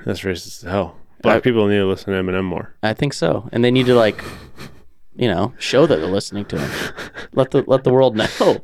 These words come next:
Speaker 1: White people love Eminem,
Speaker 2: I
Speaker 1: dude.
Speaker 2: know.
Speaker 1: It's crazy. I
Speaker 2: Yep.
Speaker 1: love Eminem.
Speaker 2: White people love Wayne Brady.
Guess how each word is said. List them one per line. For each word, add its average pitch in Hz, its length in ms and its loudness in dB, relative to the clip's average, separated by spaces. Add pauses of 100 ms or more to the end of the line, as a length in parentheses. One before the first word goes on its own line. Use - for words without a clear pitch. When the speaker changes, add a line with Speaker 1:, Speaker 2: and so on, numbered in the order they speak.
Speaker 1:
White 123 440 2
people 156 500 4
love 110 300 2
Eminem, 90 440 0
Speaker 2:
I 110 140 2
Speaker 1:
dude. 143 80 6
Speaker 2:
know. 165 260 4
Speaker 1:
It's 139 220 2
crazy. 107 520 -2 (220)
I 147 180 4
Speaker 2:
Yep. 156 120 6
Speaker 1:
love 98 140 4
Eminem. 80 400 -4 (240)
Speaker 2:
White 120 280 2
people 139 180 4
love 135 200 6
Wayne 131 200 2
Brady. 143 340 2